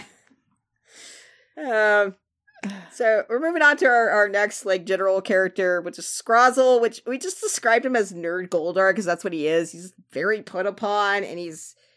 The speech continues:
he, he very much is like the fence run. He constructs a lot of things, but,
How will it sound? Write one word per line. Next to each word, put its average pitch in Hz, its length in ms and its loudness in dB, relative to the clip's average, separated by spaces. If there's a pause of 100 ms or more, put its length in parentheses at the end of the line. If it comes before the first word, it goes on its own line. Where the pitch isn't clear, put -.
(300)
he, 208 400 -10
he 214 140 -6
very 233 240 4
much 226 200 0
is 190 100 -10
like 190 140 -4
the 175 80 -2
fence 170 420 -8
run. 175 160 -2
He 185 140 -8
constructs - 520 -10
a 170 60 -6
lot 156 240 -2
of 165 140 -4
things, 160 440 -6
but, 147 360 -4